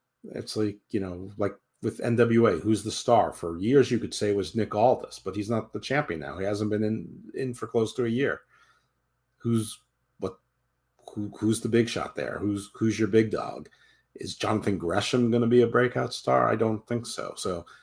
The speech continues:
but the question is, and who do I not think? Uh,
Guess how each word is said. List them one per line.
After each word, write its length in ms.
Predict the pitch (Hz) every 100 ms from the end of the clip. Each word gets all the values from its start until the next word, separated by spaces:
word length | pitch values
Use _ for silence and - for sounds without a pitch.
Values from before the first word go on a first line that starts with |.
| _
but 80 | -
the 60 | -
question 320 | 127 127 135
is, 180 | 113 101
and 120 | 101
who 320 | - 113 104
do 220 | 98 98 85
I 60 |
not 360 | 80 78 117 -
think? 300 | 160 185 - _ _ _ _ _ _ _
Uh, 60 | -